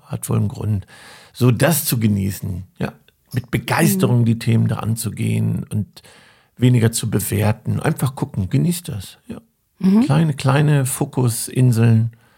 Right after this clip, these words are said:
Speaker 1: gute Fragen zu stellen. Ach, Mann.
Speaker 2: Ja, Vorfreude.
Speaker 1: Ich hab so viele Ideen.
Speaker 2: <laughs> Ja, Spannung.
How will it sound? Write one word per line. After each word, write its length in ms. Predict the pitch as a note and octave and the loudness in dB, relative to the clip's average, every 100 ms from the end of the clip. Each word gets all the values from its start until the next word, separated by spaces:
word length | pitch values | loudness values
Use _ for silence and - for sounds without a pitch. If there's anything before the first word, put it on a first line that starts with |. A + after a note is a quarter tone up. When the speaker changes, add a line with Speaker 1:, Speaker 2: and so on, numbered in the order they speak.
| _ _ _ _ | _ _ _ _
Speaker 1:
gute 220 | - D3 | -2 0
Fragen 420 | C3 - A#2+ A#2 A#2+ | -2 0 0 2 0
zu 140 | - | -2
stellen. 640 | - - A2 G#2+ G#2+ A2+ - _ _ _ _ _ _ _ _ _ _ _ | -4 0 2 2 2 -2 -6 _ _ _ _ _ _ _ _ _ _ _
Ach, 340 | F2+ - - _ _ _ _ _ _ _ | -10 -10 -14 _ _ _ _ _ _ _
Mann. 300 | G#2+ G2 F#2 - _ _ _ _ - | -10 -6 -6 -10 _ _ _ _ 2
Speaker 2:
Ja, 180 | C4+ C#4 | 2 4
Vorfreude. 440 | B3+ D#4+ G#3+ F#3+ | 0 -2 0 0
Speaker 1:
Ich 20 | |
hab 60 | G2+ | 2
so 80 | A2+ | 2
viele 180 | G#2 | 2
Ideen. 340 | A2 G#2 G#2 G#2+ | -2 0 2 2
Speaker 2:
<laughs> 60 | G2+ - E4+ E4 D#4 C3+ - - | 0 2 2 4 2 2 0 0
Ja, 180 | D4 D#4 | 0 0
Spannung. 460 | - A3+ C#4+ F#3 | 0 0 2 0